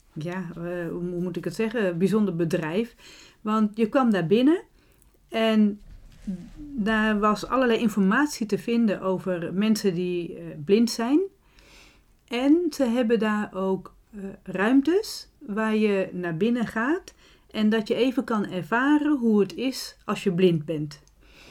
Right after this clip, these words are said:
En daar zijn we dus naartoe gegaan, ik samen met mijn man. En voor de, eh, ingang werden we opgevangen door een man die zelf blind is. Die legde ons uit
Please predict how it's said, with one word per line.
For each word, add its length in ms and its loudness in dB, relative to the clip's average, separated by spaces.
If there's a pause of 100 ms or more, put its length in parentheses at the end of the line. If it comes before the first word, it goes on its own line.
(640)
En 380 -2
daar 140 4
zijn 200 4
we 80 2
dus 140 2
naartoe 260 -2
gegaan, 420 -2
ik 160 -6
samen 420 -2
met 140 -2
mijn 180 -4
man. 320 -2 (1800)
En 260 0
voor 340 4
de, 540 2 (120)
eh, 300 -8
ingang 480 4 (280)
werden 320 2
we 280 0 (220)
opgevangen 760 0
door 500 -4 (160)
een 320 -4
man 420 -2
die 460 -4
zelf 480 0 (160)
blind 420 -2
is. 460 -4 (420)
Die 260 2
legde 300 0
ons 320 -6
uit 420 -4